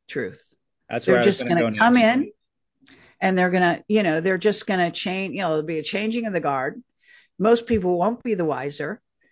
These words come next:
Speaker 1: Trump will suddenly appear, you know, if he even does appear, because, you know, it's not like you're gonna kill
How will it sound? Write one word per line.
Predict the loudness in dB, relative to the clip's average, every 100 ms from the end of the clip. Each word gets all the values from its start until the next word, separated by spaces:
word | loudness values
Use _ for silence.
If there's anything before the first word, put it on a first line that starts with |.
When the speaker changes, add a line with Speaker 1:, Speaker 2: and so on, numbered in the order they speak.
| _ _
Speaker 1:
Trump | 0 2
will | 0
suddenly | 0 2 4 4 2 0
appear, | 0 -2 -2 -4 -8 -12 -12
you | -4
know, | -2 0
if | -2
he | -2 -4
even | -4 -4 0
does | 2 2 -2
appear, | -8 -8 -10 -10
because, | -4 -2 -2 -4 -10
you | -4
know, | 0 0 -2 _ -20 -20 -4
it's | 0
not | 4 4
like | 4 2
you're | 0
gonna | 0 -2
kill | 0 2 4